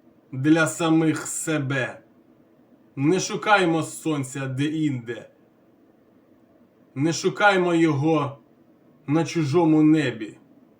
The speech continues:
Ми є сонце для нашого неба. Ми є сонце для нашої культури,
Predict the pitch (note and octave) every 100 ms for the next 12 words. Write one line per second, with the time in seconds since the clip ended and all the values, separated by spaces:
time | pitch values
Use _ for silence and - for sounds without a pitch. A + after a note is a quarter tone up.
0 | _ _ _ _ _ _ _ _ - _
1 | _ - C3 D#3+ F3 B2+ - _ _ _
2 | _ _ _ _ _ _ _ _ _ _
3 | - A#2+ A#2+ D#3 - - D3+ A#2+ G#2+ -
4 | - _ _ _ _ _ _ _ _ _
5 | _ _ _ _ _ _ _ - A#2+ C#3
6 | D3 D3 C3 - A2+ A2 G2+ - _ _
7 | _ B2+ C3 C3 G2+ F#2 - _ _ _
8 | _ _ _ _ _ _ _ _ _ _
9 | _ _ _ _ _ _ - C#3+ F#3+ G#3
10 | D#3 D#3 D3 - - F3 C#3+ B2 - G2
11 | - _ _ _ _ _ _ - B2+ D#3+
12 | E3 E3+ C#3 - C#3+ B2+ D3 C#3+ C3 D#3+
13 | C#3+ A2+ G#2